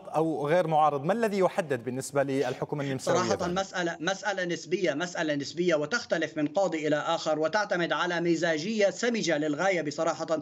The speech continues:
Speaker 2: ولا تستند إلى مستند قانوني. يعني يكفي من المفروض أي شخص أظهر،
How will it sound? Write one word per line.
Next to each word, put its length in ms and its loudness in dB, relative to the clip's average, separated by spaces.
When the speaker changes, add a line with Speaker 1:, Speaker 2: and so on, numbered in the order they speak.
Speaker 2:
ولا 260 4
تستند 500 -2
إلى 200 0
مستند 440 0
قانوني. 400 0
يعني 260 0
يكفي 300 -2
من 120 -2
المفروض 540 0
أي 180 2
شخص 320 -2
أظهر، 320 2